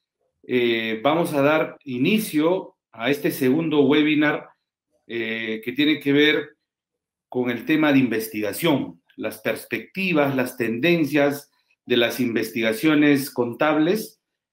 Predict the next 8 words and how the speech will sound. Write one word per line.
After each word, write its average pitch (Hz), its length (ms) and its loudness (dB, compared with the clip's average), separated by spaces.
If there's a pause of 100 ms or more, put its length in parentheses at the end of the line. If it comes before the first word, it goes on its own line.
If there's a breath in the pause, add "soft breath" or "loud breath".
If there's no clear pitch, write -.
(160)
eh, 110 720 2
desde 131 260 2
el 127 120 2
punto 170 300 2
de 147 140 8
vista 151 400 4
de 139 120 6
la 107 440 0